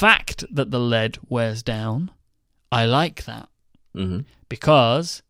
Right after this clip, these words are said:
Speaker 1: like with a fountain pen, depending on where that I use it after a certain period of time, I can, like, get a thin line, I can get a f-, a wide line. And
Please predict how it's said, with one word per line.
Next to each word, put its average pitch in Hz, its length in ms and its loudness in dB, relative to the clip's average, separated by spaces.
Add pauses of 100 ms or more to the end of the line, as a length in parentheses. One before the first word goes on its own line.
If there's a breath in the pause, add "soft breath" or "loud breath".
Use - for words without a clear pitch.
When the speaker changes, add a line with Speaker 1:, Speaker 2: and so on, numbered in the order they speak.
(160)
Speaker 1:
like 110 360 -8
with 123 140 -4
a 156 60 2
fountain 190 420 0
pen, 165 340 -2 (400 loud breath)
depending 117 360 -2
on 123 140 2
where 139 300 6
that 139 80 2
I 123 80 -2
use 185 320 2
it 143 100 8
after 120 260 2
a 120 40 0 (120)
certain 127 180 -2
period 123 240 -4
of 123 60 -6
time, 208 400 0 (240 loud breath)
I 123 160 -2
can, 120 220 0
like, 110 340 -4 (120)
get - 180 -6
a - 40 -10
thin 202 320 -2
line, 214 480 0
I 120 100 0
can 117 160 -6
get 113 200 -6 (340)
a 123 40 -6
f-, - 260 -14
a 123 80 2
wide 113 320 -6
line. - 240 -18 (560 loud breath)
And 117 300 -4